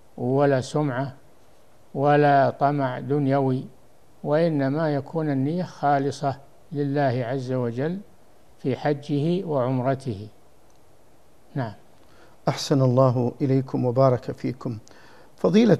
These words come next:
Speaker 2: الشيخ، هذا يسأل عن حديث: "التائب من الذنب كمن لا ذنب له، وما شروط التوبة في ذلك؟"
Speaker 1: نعم، ورد هذا في الحديث أن التائب من الذنب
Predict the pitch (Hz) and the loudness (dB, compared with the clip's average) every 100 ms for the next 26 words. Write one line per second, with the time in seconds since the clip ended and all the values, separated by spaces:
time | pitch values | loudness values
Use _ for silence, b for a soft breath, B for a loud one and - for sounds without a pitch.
0 | 143 - 160 147 139 - 175 170 151 143 | 2 2 4 4 4 4 4 6 6 4
1 | 147 - 160 - 139 - 139 113 147 127 | 4 2 -2 0 0 2 0 -2 -2 2
2 | 143 - - 156 - 165 143 143 127 123 | 2 0 -4 -6 2 4 6 4 2 2
3 | 127 113 131 135 123 127 143 127 127 127 | 2 2 4 4 4 0 2 0 4 4
4 | 117 139 131 123 123 143 139 B B B | 6 6 6 4 6 4 2 B B B
5 | 151 156 190 165 - 151 156 - 135 - | 6 8 8 4 4 6 6 6 -2 2
6 | 143 139 120 123 123 - 135 123 139 123 | 4 6 4 4 2 2 2 6 8 6
7 | 123 - - - - - - - - - | 2 -4 -20 -20 -20 -20 -20 -20 -20 -20
8 | - 185 190 131 139 175 147 127 135 123 | -8 -2 0 0 0 0 2 2 0 0
9 | 113 127 120 120 135 127 123 113 170 156 | -4 -4 -4 -4 -2 -4 -6 -8 -6 -6
10 | 120 - - 147 139 120 127 123 110 117 | -6 -8 -4 -2 -2 -2 -4 -4 -4 -2
11 | 175 | -2